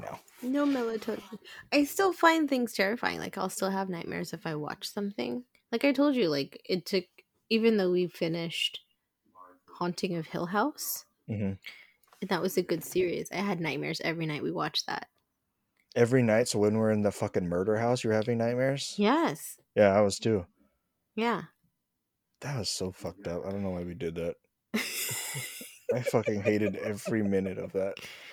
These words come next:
Speaker 2: It
Speaker 1: I was
Speaker 2: was,
Speaker 1: just like,
Speaker 2: it was
Speaker 1: "I came here to hang out with my friends and
Speaker 2: it
Speaker 1: go
Speaker 2: was
Speaker 1: to L A Comic Con," <laughs> and
Speaker 2: But
Speaker 1: now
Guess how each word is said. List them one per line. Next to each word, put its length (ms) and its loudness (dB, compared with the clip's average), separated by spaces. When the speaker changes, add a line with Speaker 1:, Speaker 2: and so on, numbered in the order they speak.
Speaker 2:
It 100 4
Speaker 1:
I 80 12
was 0 -
Speaker 2:
was, 120 12
Speaker 1:
just 80 0
like, 140 10
Speaker 2:
it 140 12
was 160 6
Speaker 1:
"I 40 8
came 140 8
here 200 8
to 160 8
hang 180 10
out 140 12
with 140 10
my 140 12
friends 360 8
and 80 6
Speaker 2:
it 40 12
Speaker 1:
go 140 12
Speaker 2:
was 20 12
Speaker 1:
to 160 8
L 160 12
A 100 12
Comic 380 8
Con," 180 8
<laughs> 160 12
and 120 12
Speaker 2:
But 20 -2
Speaker 1:
now 60 12